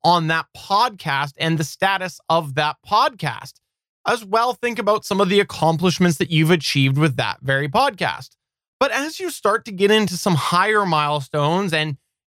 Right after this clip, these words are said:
you've become a little more seasoned podcaster, it can also be an opportunity for you to reflect on more than just that show. In fact, you might want to reflect on your general podcasting endeavors.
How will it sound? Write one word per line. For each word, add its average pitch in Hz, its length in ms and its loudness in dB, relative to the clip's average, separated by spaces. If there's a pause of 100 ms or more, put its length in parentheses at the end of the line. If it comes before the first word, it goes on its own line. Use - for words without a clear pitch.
you've 151 300 0
become 185 240 0
a 175 60 2
little 175 200 2
more 160 160 4
seasoned 190 640 0 (160)
podcaster, 156 840 -2 (420)
it 247 80 -2
can - 140 2
also 254 540 2
be 185 300 0
an 233 80 4
opportunity 170 960 2
for 156 200 0
you 165 220 2
to 185 60 2
reflect 190 520 0
on 233 120 2
more 180 300 4
than 208 280 -2
just 143 420 -2
that 151 320 -4
show. 190 560 0 (320)
In 202 260 2
fact, 233 380 -2
you 220 80 -6
might 226 240 0
want 202 300 0
to 202 100 -10
reflect 190 600 0 (300)
on 202 380 2 (160)
your 202 220 4
general 190 800 0
podcasting 160 1000 -2
endeavors. 185 800 0